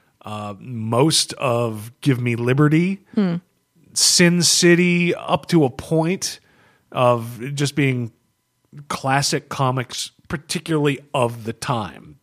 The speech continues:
Speaker 2: Yes.
Speaker 1: Does it all hold up? No, it doesn't. Can I believe that there's anybody out there who has worn down the corners of their copy of Holy Fucking Terror? I can't believe that.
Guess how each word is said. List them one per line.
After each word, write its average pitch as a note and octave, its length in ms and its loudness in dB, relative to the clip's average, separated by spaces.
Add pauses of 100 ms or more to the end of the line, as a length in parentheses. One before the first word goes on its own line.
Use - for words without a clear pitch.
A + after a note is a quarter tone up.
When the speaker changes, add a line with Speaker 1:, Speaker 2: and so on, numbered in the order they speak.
(140)
Speaker 2:
Yes. - 460 -6
Speaker 1:
Does B2 220 2
it A#2+ 120 0
all A#2+ 240 4
hold B2 340 0
up? - 320 -2 (220)
No, G3+ 360 -2
it E3+ 120 -2
doesn't. - 420 -4 (640)
Can F3 160 -2
I D#3+ 100 2
believe D3+ 580 0
that D#3+ 140 -2
there's C3 260 -2
anybody E3 480 -2
out D#3 280 0
there F#3+ 380 -2 (360)
who D3+ 180 -4
has C#3 300 -4
worn D3+ 640 -2
down E3 420 0
the C#3 80 -2
corners F#3 880 -2 (440)
of C3 240 -2
their C3 120 0
copy C#3+ 460 -4
of A2 140 -2
Holy C#3 400 -4
Fucking C3+ 540 -6
Terror? E3+ 460 -2
I G3+ 120 -6
can't B3+ 520 -2
believe B2+ 460 0
that. - 320 -6